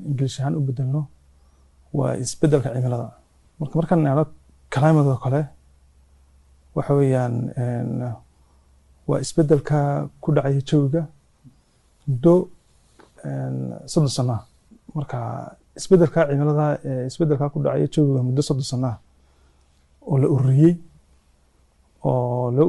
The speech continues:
ururiyey, ma garanaysaa, yearly, sanadle, loo ururiyey, ma garanaysaa, een,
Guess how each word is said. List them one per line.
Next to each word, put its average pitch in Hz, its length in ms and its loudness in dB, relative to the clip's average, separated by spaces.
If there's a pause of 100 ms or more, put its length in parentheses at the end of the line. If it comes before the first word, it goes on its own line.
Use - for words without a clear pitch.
ururiyey, 143 300 2
ma 131 80 0
garanaysaa, 131 680 -2
yearly, 135 480 2 (340)
sanadle, 135 520 -2 (800)
loo 151 220 4
ururiyey, 139 340 2
ma 131 100 -2
garanaysaa, 131 460 -4
een, 123 520 -4